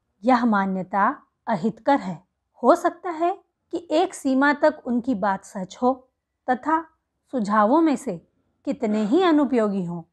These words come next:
पर इसका यह अर्थ नहीं है कि वृद्धों के सभी परामर्श और सुझाव बेकार होते हैं। इस तथ्य को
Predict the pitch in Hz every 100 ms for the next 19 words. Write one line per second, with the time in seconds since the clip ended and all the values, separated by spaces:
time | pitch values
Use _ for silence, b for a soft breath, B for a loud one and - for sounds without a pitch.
0 | _ 320 330 262 - - 262 277 294 _
1 | - 202 254 285 240 247 262 202 185 277
2 | 294 330 381 _ 359 320 226 180 180 214
3 | 311 285 311 311 _ _ - 180 190 233
4 | 262 240 240 277 302 - 233 - 208 190
5 | 190 247 214 202 185 180 175 190 170 165
6 | _ _ - 311 - - 208 - 233 220
7 | 214